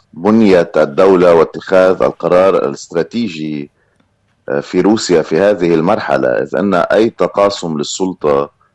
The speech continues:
وأي شراكة بين مجموعة غير منتظمة في سياق الدولة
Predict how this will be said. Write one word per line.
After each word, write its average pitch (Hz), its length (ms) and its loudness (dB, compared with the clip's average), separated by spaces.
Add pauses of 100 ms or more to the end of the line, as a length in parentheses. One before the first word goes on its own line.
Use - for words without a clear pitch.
(280)
وأي 95 220 2
شراكة 85 800 0 (500)
بين 85 560 0 (100)
مجموعة 90 640 0
غير 101 400 2
منتظمة 82 880 -2 (500)
في 82 100 -10
سياق 90 460 0
الدولة 78 760 0